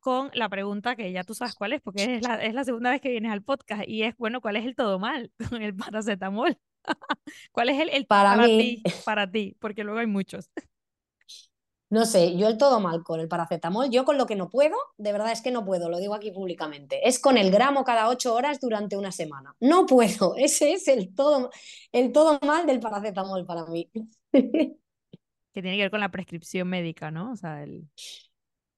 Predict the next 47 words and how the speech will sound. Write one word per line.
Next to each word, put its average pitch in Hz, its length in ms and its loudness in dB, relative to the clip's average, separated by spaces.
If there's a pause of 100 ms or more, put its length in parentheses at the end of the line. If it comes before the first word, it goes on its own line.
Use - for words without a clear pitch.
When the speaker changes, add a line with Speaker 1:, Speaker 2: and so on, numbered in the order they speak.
(480)
Speaker 1:
el 180 140 -10
estándar 170 540 -4
de 165 180 -4
tómate 208 380 -6
un 214 100 -6
gramo 214 260 -4
cada 202 200 -4
ocho 202 200 -8
horas 196 220 -6
y, 175 260 -8
y 190 100 -10
chimpú. 175 340 -6 (240)
De 196 100 -6
hecho, 226 140 -4
hemos 269 140 -4
dicho 262 200 -2
hace - 180 -2
rato 240 340 -4
que 185 560 -2 (140)
hay 202 220 -6
un 233 80 -6
estudio, 262 380 -6
¿no? 240 140 -4
Que 247 80 -10
me 220 100 -8
parece 233 280 -8
que 208 200 -10 (340)
el, 202 360 -6
los 202 320 -6
seiscientos 220 480 -4
cincuenta 254 380 -2
miligramos 247 600 -4
tienen 240 280 -4
el, 214 160 -4
el, 208 180 -6 (180)
el, 202 560 -4 (120)
casi 226 220 -2
el 220 60 -2
mismo 214 260 0
efecto 269 520 -6
que 214 320 -2
un 214 200 -2
gramo. 277 440 -2 (440)
Y 220 140 -8
tú 240 100 -4
dices, 233 240 -4
"Bueno, 247 380 -10